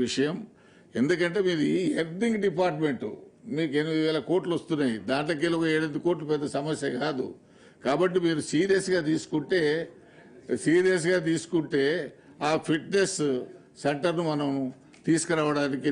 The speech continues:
దాన్ని ఫంక్షనింగ్లో తీసుకురావడానికి బాగుంటుంది. తర్వాత స్లోగన్స్, "వేగం కన్నా ప్రాణం మిన్న" అనే స్లోగన్ కొన్నిటి దగ్గర బోర్డులు పెడతారు.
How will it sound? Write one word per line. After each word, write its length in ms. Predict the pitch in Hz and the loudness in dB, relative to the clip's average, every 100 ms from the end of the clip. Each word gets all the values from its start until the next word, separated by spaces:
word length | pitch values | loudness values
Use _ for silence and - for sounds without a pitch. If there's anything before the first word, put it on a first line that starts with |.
| 127 | 2
దాన్ని 240 | 139 135 127 - 131 | 2 2 0 0 0
ఫంక్షనింగ్లో 560 | 131 147 175 180 175 165 143 | -2 0 0 2 0 0 -2
తీసుకురావడానికి 720 | 143 156 151 147 143 131 180 135 | -4 -2 0 2 0 0 0 0
బాగుంటుంది. 460 | 110 98 - 87 - - - - - - | -4 -6 -14 -18 -20 -20 -20 -20 -12 -4
తర్వాత 340 | 131 156 170 175 - | 0 0 0 -4 -2
స్లోగన్స్, 680 | 143 160 185 175 131 - 110 - _ - _ _ _ _ _ - - - 104 120 | 0 2 2 0 -2 -6 -14 -16 _ -20 _ _ _ _ _ -20 -20 -10 0 4
"వేగం 360 | 151 175 190 190 160 | 4 4 2 0 0
కన్నా 320 | 165 160 175 170 | 0 0 0 -2
ప్రాణం 360 | 151 151 165 160 | -2 0 0 0
మిన్న" 200 | 156 156 156 | 0 0 -2
అనే 200 | 156 143 - | -2 -4 -2
స్లోగన్ 360 | 147 156 160 147 | 0 0 0 0
కొన్నిటి 260 | 151 147 139 | -2 0 0
దగ్గర 180 | 139 156 131 170 _ _ - | 0 -2 -6 -14 _ _ -2
బోర్డులు 280 | 147 135 123 | 0 0 -2
పెడతారు. 360 | 117 - - | -4 -8 -16